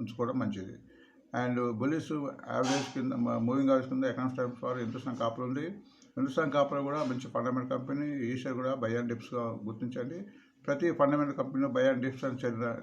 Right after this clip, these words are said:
sell and రైజ్గా మనము, ఆ, చూస్తుంటే లాభాలు వచ్చే అవకాశం ఉంది, గుర్తించాం. So, ఫైనాన్షియల్ ఎక్స్‌ప్రెస్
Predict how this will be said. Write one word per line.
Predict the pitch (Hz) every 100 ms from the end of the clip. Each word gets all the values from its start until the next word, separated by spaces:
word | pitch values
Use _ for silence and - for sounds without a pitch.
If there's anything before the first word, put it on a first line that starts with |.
| -
sell | 123 127
and | 127
రైజ్గా | 117 120 127 120
మనము, | 117 110 107 104 - - - - -
ఆ, | 110 113
చూస్తుంటే | 143 135 127 127 117
లాభాలు | 117 120
వచ్చే | 117 117
అవకాశం | 113 117 117
ఉంది, | 117 127
గుర్తించాం. | - 117 - - - - _ -
So, | 131
ఫైనాన్షియల్ | 127 135 160 160 156
ఎక్స్‌ప్రెస్ | 143 151